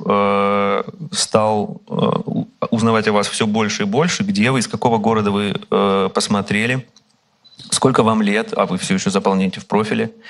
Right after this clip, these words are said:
а, в какое время вы посмотрели, какие, с какого видео вы перешли на это видео и так далее, и так далее, составлялся некий портрет вас.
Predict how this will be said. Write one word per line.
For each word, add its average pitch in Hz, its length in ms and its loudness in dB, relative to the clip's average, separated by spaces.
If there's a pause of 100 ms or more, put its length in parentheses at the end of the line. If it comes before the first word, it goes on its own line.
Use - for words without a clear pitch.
(560)
а, 110 200 4
в 107 60 -2
какое 127 220 2
время 123 320 2
вы 107 100 0
посмотрели, 104 1000 0
какие, 127 560 0
с 113 100 -2
какого 120 340 0
видео 110 440 0
вы 101 120 0
перешли 104 340 0
на 104 160 2
это 101 160 -2
видео 101 340 0
и 107 120 0
так 107 180 0
далее, 107 220 0
и - 20 -10
так 127 140 -2
далее, 196 220 0
составлялся 151 500 -2
некий 127 220 0
портрет 107 540 -2
вас. 131 380 -2